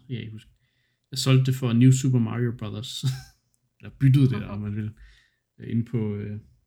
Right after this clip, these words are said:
kan ikke huske, om det var N-Club, men det, der var en af de, de Nintendo-sider, der var dengang. Og, øh, jeg så mig ikke tilbage, jeg tænkte, det var et rigtig godt bytte, fordi jeg kunne simpelthen ikke klare de der <laughs> D S Pokémon-spil. Det var som om, igen, jeg, jeg, jeg blev mere og mere irriteret for hver,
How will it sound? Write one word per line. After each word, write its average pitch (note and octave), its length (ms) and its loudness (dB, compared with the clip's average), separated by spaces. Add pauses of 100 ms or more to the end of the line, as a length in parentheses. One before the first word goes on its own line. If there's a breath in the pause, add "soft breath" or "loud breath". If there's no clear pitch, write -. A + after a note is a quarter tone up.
(380)
kan B2+ 80 -4
ikke C#3+ 140 4
huske, C#3 140 -6
om A#2 40 2
det G#2+ 100 -4
var G2+ 120 -4
N-Club, A#2 340 -4
men G2+ 220 -6
det, - 200 -16
der B2+ 160 2
var C3 80 6
en C3+ 120 4
af A2 140 2
de, A#2+ 180 -2
de A#2+ 80 -2
Nintendo-sider, A2+ 680 -2
der G#2 80 -6
var G#2+ 120 -8
dengang. A2 380 -10 (640)
Og, G#2+ 320 -6
øh, G#2 160 -4
jeg A#2+ 120 0
så C#3 140 0
mig A#2+ 80 4
ikke B2 120 0
tilbage, A2+ 280 -4
jeg B2 100 -2
tænkte, A2 260 -6
det - 20 -4
var D3 120 -2
et - 40 -8
rigtig C3 180 0
godt C3 180 0
bytte, C3 180 2
fordi G2+ 220 -10
jeg G#2 100 -6
kunne A2+ 100 -12
simpelthen G#2 320 -4
ikke G#2 120 -8
klare B2 300 -6
de C3 140 -4
der - 200 -4
<laughs> - 1120 -16
D A2 280 -2
S - 160 -12
Pokémon-spil. A2+ 800 -4
Det A#2 100 -14
var A#2+ 60 -2
som C3 140 2
om, A#2+ 180 2
igen, A2+ 360 0
jeg, A2 180 -6
jeg, G#2+ 120 -6 (160)
jeg A#2 140 -6
blev A#2 160 -2
mere C3+ 160 8
og C3+ 40 8
mere C3 140 12
irriteret A#2 640 2
for A#2 100 -4
hver, A#2 300 -4